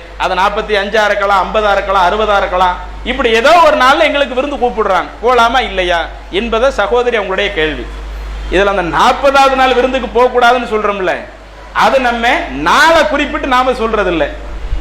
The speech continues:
இன்னைக்கு ஒரு ஊர்ல அதை நாற்பது என்று வைத்திருக்கிறார்கள், வேற ஒரு ஊர்ல நாற்பது இல்லாம ஐம்பதாவது நாள் தூய்மையாகி வந்த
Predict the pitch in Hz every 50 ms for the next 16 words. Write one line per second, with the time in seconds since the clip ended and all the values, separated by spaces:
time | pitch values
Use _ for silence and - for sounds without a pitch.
0 | - 135 156 196 226 254 262 269 277 269 330 330 - 226 240 262 294 302 269 254
1 | 269 285 285 269 247 214 202 202 202 202 202 - - - 151 180 190 269 311 320
2 | 247 185 185 214 262 302 - - 285 277 269 330 339 285 285 294 269 247 247 277
3 | 262 262 247 226 - 196 180 165 156 143 139 131 - - - - - - - -
4 | - - - - - 139 160 196 247 294 330 339 339 320 302 294 269 262 254 262
5 | 262 254 240 226 185 147 - - - - - 120 147 180 233 294 320 320 311 320
6 | 294 294 285 277 277 277 277 269 254 233 220 254 - 330 330 330 320 311 294 277
7 | 262 247 240 233 233 208 180 151 - - - - - 269 294 302 294 285 277 269
8 | 262 262 247 240 214 214 240 -